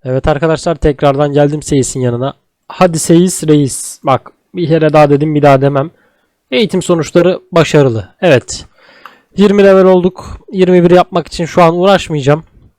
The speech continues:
Güzel. Hayırlı uğurlu olsun arkadaşlar. Yirmi levelimiz. Ben şimdi bincilik kılavuzu alırım. Şöyle becerilerimizi de açarız ufaktan. Aa, bir tane varmış. Çok güzel. Çok güzel.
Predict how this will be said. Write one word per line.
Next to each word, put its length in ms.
Güzel. 400
Hayırlı 400
uğurlu 240
olsun 220
arkadaşlar. 600
Yirmi 640
levelimiz. 720
Ben 160
şimdi 300
bincilik 340
kılavuzu 320
alırım. 400
Şöyle 320
becerilerimizi 580
de 60
açarız 420
ufaktan. 360
Aa, 200
bir 60
tane 240
varmış. 340
Çok 200
güzel. 240
Çok 160
güzel. 260